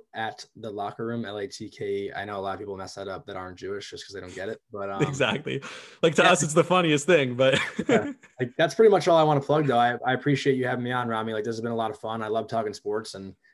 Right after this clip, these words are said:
Speaker 1: it's not every day that someone asks me to come on their podcast. So, uh, it's nice to have, like, the opposite feel to a, to a podcast.
Speaker 2: Yeah, well, one day I'll hopefully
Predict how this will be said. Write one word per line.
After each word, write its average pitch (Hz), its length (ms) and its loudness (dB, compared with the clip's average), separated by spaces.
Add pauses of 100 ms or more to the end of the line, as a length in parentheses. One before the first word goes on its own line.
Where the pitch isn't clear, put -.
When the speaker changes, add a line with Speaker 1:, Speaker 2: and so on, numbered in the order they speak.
Speaker 1:
it's - 120 -8
not 160 160 4
every 147 180 6
day 147 140 4
that 139 140 -2
someone 135 200 0
asks 120 220 -4
me 123 120 -4
to 117 60 -4
come 120 140 -4
on 113 80 -4
their 113 140 -4
podcast. 101 460 -6
So, 98 280 -8
uh, 101 280 -4 (300)
it's - 160 -8
nice 127 180 0
to - 80 -6
have, 117 240 2
like, 113 120 -2
the 113 120 -4
opposite 107 640 -6 (200)
feel 107 360 -4
to 101 300 -6
a, 95 140 -8
to 107 100 -8
a - 60 -8
podcast. 95 500 -12 (460)
Speaker 2:
Yeah, 180 100 4
well, 143 180 6
one 139 240 2
day 123 240 4
I'll 107 240 -4
hopefully 107 580 -4